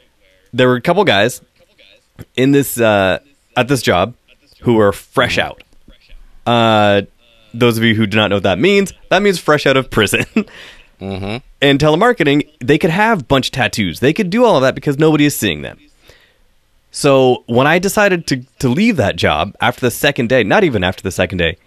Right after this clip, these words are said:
Speaker 1: it was halfway into the second <laughs> day, and I was like, "Yeah, I gotta go. You know, this is just not for me." One of these guys, who I had kinda befriended during,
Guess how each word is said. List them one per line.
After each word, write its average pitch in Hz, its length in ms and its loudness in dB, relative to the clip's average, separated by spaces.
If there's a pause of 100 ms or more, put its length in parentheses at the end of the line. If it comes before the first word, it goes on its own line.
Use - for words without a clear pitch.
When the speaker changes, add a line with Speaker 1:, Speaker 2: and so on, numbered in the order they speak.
(140)
Speaker 1:
it 135 40 2
was 123 100 2
halfway 147 760 -2 (260)
into 151 260 0
the 131 100 2
second 131 380 0
<laughs> - 40 -20
day, 180 80 2
and 139 80 2
I 139 40 4
was 120 100 2
like, 110 200 0 (760)
"Yeah, 104 240 0
I 95 60 -2
gotta 95 180 0
go. 85 240 -6 (340)
You 117 120 2
know, 110 80 2
this 110 100 0
is 110 60 -4
just 113 200 -2
not 104 340 0 (240)
for 113 120 -2
me." 104 380 -2 (800)
One 170 220 2
of 214 80 2
these 113 160 0
guys, 90 320 -2
who 117 140 0
I 113 80 4
had 117 100 -2
kinda 220 200 0
befriended 156 460 -2
during, 123 500 -2